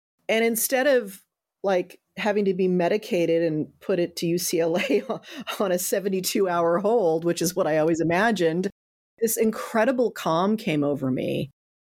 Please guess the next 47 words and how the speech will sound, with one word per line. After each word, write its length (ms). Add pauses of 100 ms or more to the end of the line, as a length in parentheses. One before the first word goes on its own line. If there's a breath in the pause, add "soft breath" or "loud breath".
(140)
I 60
mean, 120
I 60
can 160
only 240
call 240
it 80
a 20
spiritual 480
awakening. 640 (100)
And 540 (240)
my 220
mother 640
even 340
came 300
to 100
me 380 (120)
in 200
the 80
shower 500
the 100
day 220
after 320
she 520
died. 380
And 120
I, 220 (100)
I 100
have 180
no 180
explanation, 640
rational 420
explanation 640
for 120
this, 260
but 360
it 140
happened. 600
She 180
came 260
to 100
me, 180
she 120
put 160
her 140
arms 280
around 420